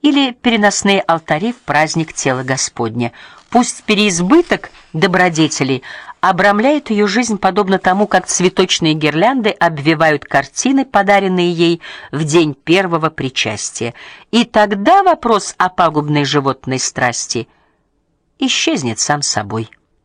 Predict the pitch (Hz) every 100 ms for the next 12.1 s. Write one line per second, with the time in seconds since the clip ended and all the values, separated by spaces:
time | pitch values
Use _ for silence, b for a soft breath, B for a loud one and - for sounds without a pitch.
0 | _ _ _ _ _ _ _ _ _ _
1 | _ _ _ b b b b b b b
2 | b b b b _ _ _ _ _ _
3 | _ _ - 196 220 - - 254 247 -
4 | 185 214 214 - 220 196 220 214 208 196
5 | 196 185 220 202 196 180 180 196 - -
6 | 175 - 175 214 233 202 196 185 185 -
7 | - 175 170 - 190 226 208 - 156 -
8 | - 147 147 147 143 139 143 - 135 -
9 | 139 135 135 131 127 135 127 123 123 -
10 | b b b b _ 131 - 139 131 131
11 | 131 - - 127 120 185 202 202 139 117